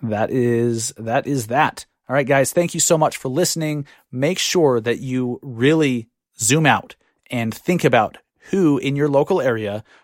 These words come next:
would be interested in sharing your content. Whose interests are aligned with yours? Who has a similar customer to you? Uh, you know, who is interested in seeing people move to your area?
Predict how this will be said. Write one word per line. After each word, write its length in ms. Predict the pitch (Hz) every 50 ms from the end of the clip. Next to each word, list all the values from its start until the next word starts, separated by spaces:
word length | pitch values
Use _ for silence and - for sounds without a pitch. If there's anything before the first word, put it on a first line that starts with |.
| _ _
would 460 | - 131 139 131 127 123 117 - -
be 420 | - 131 131 131 127 127 127 120 - - _ -
interested 460 | 156 156 - 160 147 - - 156 139
in 80 | 139
sharing 360 | 123 - - 135 123 117 117 113
your 120 | 113 107
content. 520 | - - 117 101 95 - 87 90 87 - - _ _ _ _ _ _
Whose 260 | - - 180 185 170
interests 400 | - 165 156 - 165 160 - -
are 80 | 151 143
aligned 320 | 135 123 120 117 120 113
with 160 | 110 104 - 113
yours? 280 | 104 90 82 - - - _ _ _ _
Who 160 | _ - 180 165
has 200 | 180 175 160 147
a 60 | 147
similar 400 | - - - 151 147 139 131 120
customer 600 | - - - 147 - - - 131 120 110 104 - - - _
to 120 | - - 127
you? 320 | 113 110 107 98 - - _ - - _ _ _ -
Uh, 60 | 123
you 140 | - - 127
know, 120 | 120 107
who 220 | - - 185 202
is 160 | 196 175 - -
interested 480 | - 160 151 - 147 143 - 143 127
in 100 | 131 123
seeing 300 | - - - 135 135 123
people 320 | - - 139 123 - 127 120
move 260 | 117 123 123 123 113
to 120 | - - 117
your 120 | 113 110
area? 440 | 92 101 104 95 95 90 82 -